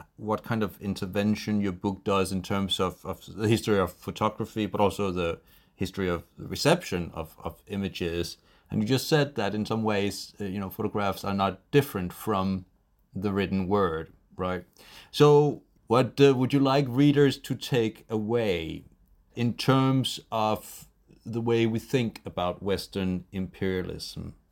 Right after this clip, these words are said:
How does your book, putting photography,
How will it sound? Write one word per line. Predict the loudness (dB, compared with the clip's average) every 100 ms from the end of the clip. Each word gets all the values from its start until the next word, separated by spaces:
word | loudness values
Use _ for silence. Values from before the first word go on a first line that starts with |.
| _
How | 2 4 4
does | 2 2
your | 2
book, | 2 2 2 2 -8 -20 _ _ _ _
putting | 0 2 4 2 2 0 -6 _ _
photography, | -14 -4 -2 0 -2 -4 -4 0 0 -2